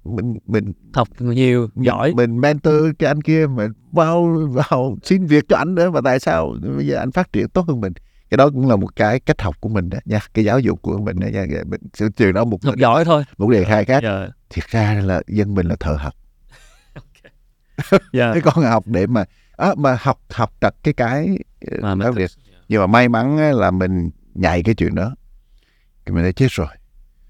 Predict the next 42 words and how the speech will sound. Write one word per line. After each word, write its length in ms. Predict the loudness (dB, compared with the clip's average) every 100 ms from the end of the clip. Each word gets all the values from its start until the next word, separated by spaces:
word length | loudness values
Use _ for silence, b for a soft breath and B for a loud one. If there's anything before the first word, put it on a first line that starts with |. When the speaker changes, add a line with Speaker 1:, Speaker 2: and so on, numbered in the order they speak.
| _ _ _ -2
Speaker 1:
Nếu 140 | 0
mình 280 | 2 2 0
không 440 | -2 -2 0 0 -2
thể 120 | -4 -2
trở 140 | 0
thành 200 | 0 -2
một 60 | -4 -4
kỹ 120 | -4
sư 160 | -2
giỏi 260 | -2 -2 -4
thì 180 | -4 -2
mình 280 | -2 -2 -4
phải 140 | -6 -6
có 160 | -4
một 140 | -4 -2
định 140 | -4
hướng 180 | -4 -6
khác. 300 | -4 -4 -4
Mà 160 | -6 -2
tại 180 | -2
sao 220 | 0 0 0
vậy? 240 | 0 -4 -10 _ _ _ -20 _
Tại 140 | 0
vì 160 | 4 4
những 180 | 4 2
cái 160 | 2
mình 140 | 0 0
học 160 | 0 -2
nó 60 |
không 400 | -2 -2 0 -2 -2
phù 260 | 0 0
hợp 200 | 2 0 -2 -4
với 200 | -4 -2
cái 140 | -2
bản 200 | -2 -2
chất 180 | -2 -2
của 100 | -4
mình. 160 | -6 -8 _ _ -20 -20 _ -20 -20 -20 -20 -20 _ _ -20 -20 -2
Thì 180 | 4 4
không 200 | 4 0
phải 240 | 2 4
là, 300 | 4 2 0